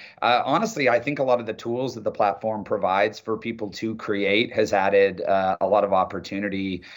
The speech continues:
you know, not to get overly technical, but we see people using features like green screen and things like that. So I think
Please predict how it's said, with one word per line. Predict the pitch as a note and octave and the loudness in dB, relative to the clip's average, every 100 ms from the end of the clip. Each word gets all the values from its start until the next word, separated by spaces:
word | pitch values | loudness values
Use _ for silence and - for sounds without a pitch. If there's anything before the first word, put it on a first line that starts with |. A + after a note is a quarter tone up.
| - | -12
you | - | -4
know, | G2 G2+ | 0 2
not | F#2+ - | 0 0
to | |
get | G2+ G2+ | 2 2
overly | G2 G#2 G2+ | 2 -2 0
technical, | G2+ G#2 G#2 G#2 G2+ | 0 0 0 2 4
but | G2 G2+ | 2 0
we | G2 | -4
see | G2 F#2+ | -8 -6
people | G2+ F#2 | -6 -4
using | F#2+ F#2 G2+ | -4 -2 -4
features | F#2+ F#2+ G2+ G2 | -4 -2 0 2
like | G2 | 2
green | G2 G2+ G#2 | 2 2 2
screen | - - G2+ G2 | 0 0 2 4
and | G2 F#2+ | 2 2
things | G2 G2+ | 2 4
like | F#2+ | 4
that. | G2+ G2+ - | 4 2 4
So | G#2+ | 4
I | G#2+ | 4
think | - C3+ C3 | 2 0 0